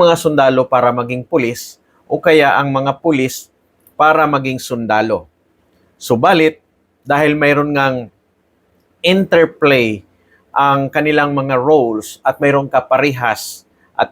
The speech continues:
yon ay ang protektahan ang Filipino people. Domestic threats ay kailangan magtutulungan sila.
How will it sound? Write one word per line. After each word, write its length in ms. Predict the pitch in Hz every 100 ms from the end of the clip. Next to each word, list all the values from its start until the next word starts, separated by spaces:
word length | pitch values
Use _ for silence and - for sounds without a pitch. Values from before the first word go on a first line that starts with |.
| 147
yon 320 | 165 156 147
ay 240 | 131 131
ang 400 | 113 123 117 117 _ _ _ _
protektahan 880 | - 127 131 120 120 131 151 143 110 95 _ _
ang 480 | - 139 139 131 131 -
Filipino 480 | 170 170 - 135 131
people. 640 | - 139 - 110 95 87
Domestic 640 | 107 110 123 147 - 151
threats 640 | - - 135 123 - - _ _ _ _ -
ay 240 | 120 120
kailangan 720 | 127 127 131 131 123 117 120 117 _ _ _
magtutulungan 960 | 123 117 98 - 117 117 113 113 110 110
sila. 400 | - 113 92 -